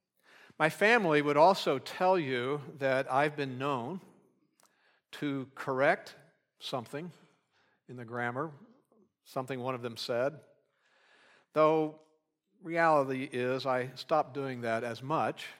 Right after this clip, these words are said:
uh, several years ago 'cause I found out they really didn't enjoy that either.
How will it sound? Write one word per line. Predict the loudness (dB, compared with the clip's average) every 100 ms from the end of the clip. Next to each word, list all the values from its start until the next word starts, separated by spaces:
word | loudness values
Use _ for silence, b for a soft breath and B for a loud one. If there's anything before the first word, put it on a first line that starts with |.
| _ -20
uh, | -18
several | -10 -10 -10
years | -12 -10 -10
ago | -12 -12 -8 -8 -10 -18
'cause | -18 -12
I | -10
found | -10 -10 -10 -6
out | -8 -8
they | -12 -12
really | -12 -14
didn't | -14 -14
enjoy | -16 -14 -14
that | -14 -12
either. | -12 -12 -14